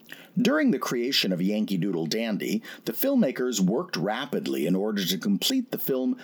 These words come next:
before the ailing Cohan died. They held a special screening for Cohan and his wife, Agnes,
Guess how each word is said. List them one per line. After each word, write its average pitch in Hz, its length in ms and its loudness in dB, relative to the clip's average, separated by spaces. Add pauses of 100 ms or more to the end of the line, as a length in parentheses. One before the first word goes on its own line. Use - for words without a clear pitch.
(120)
before 180 280 0
the 165 200 2
ailing 120 400 0
Cohan 98 480 0
died. 76 520 -2 (640)
They 151 180 2
held 180 240 0
a 196 40 2
special 113 380 0
screening 139 540 2
for 87 180 -4
Cohan 90 400 0
and 76 160 0
his 76 220 0
wife, 90 340 0
Agnes, 87 560 2